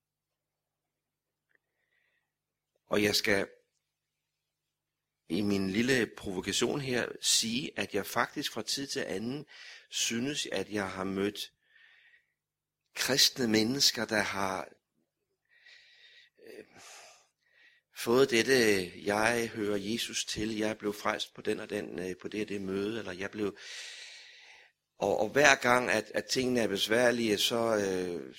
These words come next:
så skal et bedemøde, eller et, et, et, øh, et eftermøde, eller noget andet klare det. Og evnen til at arbejde med sig selv, og sine egne konflikter,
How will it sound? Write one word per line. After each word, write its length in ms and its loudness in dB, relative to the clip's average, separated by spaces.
så 100 -4
skal 380 -4
et 200 -8
bedemøde, 720 2
eller 240 2
et, 240 -2
et, 400 -6
et, 180 -10
øh, 420 -4
et 160 -10
eftermøde, 520 0
eller 120 0
noget 180 -2
andet 300 -2
klare 480 -4
det. 200 -4
Og 280 0
evnen 400 4
til 180 -2
at 100 -2
arbejde 600 -2
med 200 0
sig 220 -2
selv, 380 2
og 140 -4
sine 240 2
egne 340 2
konflikter, 640 -2